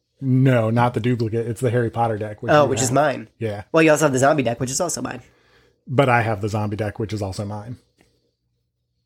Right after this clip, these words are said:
Speaker 1: I
Speaker 2: Oh.
Speaker 1: purchased a zombie deck.
Speaker 2: I didn't realize that.
Speaker 1: Yeah.
Speaker 2: Oh, also, uh, speaking of all the decks that you have, the food deck.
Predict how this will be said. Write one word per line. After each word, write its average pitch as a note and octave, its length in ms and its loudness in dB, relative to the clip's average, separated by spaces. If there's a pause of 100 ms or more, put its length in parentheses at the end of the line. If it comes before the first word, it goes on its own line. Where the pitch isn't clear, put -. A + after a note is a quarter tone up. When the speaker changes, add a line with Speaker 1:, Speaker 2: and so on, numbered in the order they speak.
(380)
Speaker 1:
I C3 100 0
Speaker 2:
Oh. D3 160 4
Speaker 1:
purchased A#2+ 260 -6
a A#2 60 -8
zombie G#2+ 300 -10
deck. G#2+ 100 -18
Speaker 2:
I B2+ 80 -8
didn't B2+ 140 -2
realize C3+ 240 -2
that. - 240 -10
Speaker 1:
Yeah. G2+ 300 -8 (760)
Speaker 2:
Oh, G#3+ 160 4
also, C#3 600 2 (240)
uh, C#3+ 420 2
speaking D#3+ 360 0
of B2+ 180 0
all C#3 180 0
the B2+ 100 -6
decks C3+ 260 -4
that C3+ 140 -2
you B2+ 120 -4
have, B2 260 -4
the C3 80 -4
food G3 240 -4
deck. C3+ 360 -6